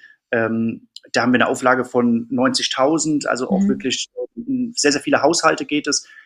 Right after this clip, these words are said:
Speaker 1: Das liest die Oma, das liest der Opa, das les-, lesen die Eltern, die vielleicht dann gar nicht mehr so relevant sind für das Thema Recruiting Montemare, aber die haben dann das Enkelkind, ähm, oder, oder die, die eigenen Kinder, die sich dann vielleicht auf, auf einen Job bewerben.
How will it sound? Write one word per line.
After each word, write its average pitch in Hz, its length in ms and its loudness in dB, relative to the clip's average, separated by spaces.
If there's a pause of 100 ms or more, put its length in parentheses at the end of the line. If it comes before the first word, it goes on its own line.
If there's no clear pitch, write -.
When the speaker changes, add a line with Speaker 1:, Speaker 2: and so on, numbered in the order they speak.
(120)
Speaker 1:
Das - 140 -2
liest 165 180 0
die - 120 -4
Oma, 165 280 6
das 139 200 -2
liest 170 160 -2
der 139 120 2
Opa, 160 280 2
das 139 180 -2
les-, 151 280 0
lesen 139 240 -2
die 123 100 -4
Eltern, 139 420 0
die 131 80 -12
vielleicht 131 380 0
dann 127 200 -2 (200)
gar 143 100 2
nicht 160 140 -4
mehr 156 80 -2
so 143 80 -4
relevant 143 480 0
sind 208 280 -6
für 190 100 -2
das 180 100 -2
Thema 175 220 -6
Recruiting 160 420 -4
Montemare, 135 520 -4
aber 139 160 0
die 143 120 -10
haben 151 100 -4
dann 139 100 -4
das 131 140 -4
Enkelkind, 131 580 -4 (440)
ähm, 117 540 -2 (280)
oder, 117 420 2
oder - 120 -4
die, 113 280 -4
die - 120 -2
eigenen 127 280 2
Kinder, 139 420 2 (260)
die 117 60 -12
sich 120 120 -2
dann 123 240 2
vielleicht 120 300 -4
auf, - 80 -8 (260)
auf - 140 -10
einen 117 80 -6
Job - 160 -2
bewerben. 113 480 -2